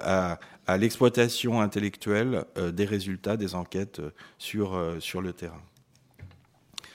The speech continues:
Deuxième point, dans les perspectives, me semble-t-il, et là je rejoins aussi ce qu'a dit Bernard tout à l'heure, quand il n'est pas trop tard pour le faire, et en dépit des difficultés à accéder à l'intérieur des édifices, étudier les objets dans leur contexte,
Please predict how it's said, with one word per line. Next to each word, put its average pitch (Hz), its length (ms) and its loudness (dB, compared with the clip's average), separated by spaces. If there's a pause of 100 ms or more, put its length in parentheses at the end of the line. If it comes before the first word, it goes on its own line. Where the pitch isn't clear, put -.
(300)
Deuxième 139 480 6
point, 147 560 4
dans 107 160 0
les 110 100 0
perspectives, 131 760 -4
me 107 120 -2
semble-t-il, 104 840 -4
et 98 100 -2
là 104 140 -2
je 98 80 -6
rejoins 107 300 -4
aussi 113 280 -6
ce - 100 -10
qu'a 98 100 -4
dit 98 120 -4
Bernard 101 340 -4
tout - 220 -10
à 90 40 -2
l'heure, 143 260 0 (560)
quand 131 200 6
il 139 100 2
n'est 139 140 6
pas 123 120 2
trop 120 200 -4
tard 120 220 -4
pour 101 160 -6
le 101 100 -2
faire, 135 460 0 (100)
et 104 140 6
en 104 80 4
dépit 107 240 4
des 117 140 2
difficultés 104 600 -6
à 98 40 0
accéder 104 360 -6
à 107 80 -2
l'intérieur 95 380 -4
des 95 200 -2
édifices, 90 520 -8 (340)
étudier 135 440 4
les 120 240 4
objets 107 260 0
dans 113 140 -2
leur 98 160 0
contexte, - 640 -4